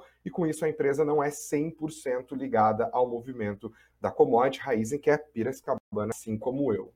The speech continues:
Então, fique de olho nas ações da São Martinho, que já, ó, dispararam ao longo dos últimos meses,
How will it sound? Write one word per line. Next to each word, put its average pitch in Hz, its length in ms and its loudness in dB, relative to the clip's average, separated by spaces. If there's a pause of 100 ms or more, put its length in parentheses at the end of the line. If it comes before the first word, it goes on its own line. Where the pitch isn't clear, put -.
Então, 214 320 2
fique 170 220 -4
de 226 80 2
olho 160 160 6
nas 131 120 2
ações 127 320 -2
da 127 120 2
São 127 160 0
Martinho, 131 440 0
que 143 140 -4
já, 131 260 8
ó, 156 380 8
dispararam 127 840 6 (280)
ao 135 120 6
longo 123 220 2
dos 120 140 -6
últimos 123 340 -8
meses, 107 420 -2